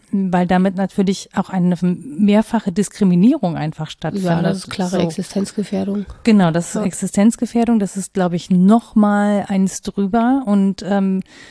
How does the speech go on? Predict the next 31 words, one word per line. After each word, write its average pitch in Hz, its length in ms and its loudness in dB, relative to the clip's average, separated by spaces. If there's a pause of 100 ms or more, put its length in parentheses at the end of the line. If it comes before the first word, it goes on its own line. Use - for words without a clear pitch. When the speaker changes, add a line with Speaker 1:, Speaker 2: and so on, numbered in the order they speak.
(180)
Speaker 1:
das 190 180 2
ist 208 140 -4
ja 170 160 -2
auch 196 160 -2
was, 196 220 -4
wo 175 40 -4
man 160 140 0
hingucken 160 500 -4
muss, 156 300 -4
ne? 180 60 0
Speaker 2:
Ja. 202 80 -2
Speaker 1:
Also 208 180 0
natürlich 214 440 0
ist 208 140 -8
es 180 100 -8
total 175 360 -4
super, 190 500 -2
wenn 180 380 -2
wir 175 340 0
da 170 400 -4
jetzt, 160 560 -8
ähm, 160 400 -4
alle 170 180 0
aktiv 254 340 -2
sind 214 260 -2
und 165 180 -10
helfen, 196 520 -2
aber 165 280 -6
wir 170 140 -2
haben 170 260 -2
seit 156 200 -6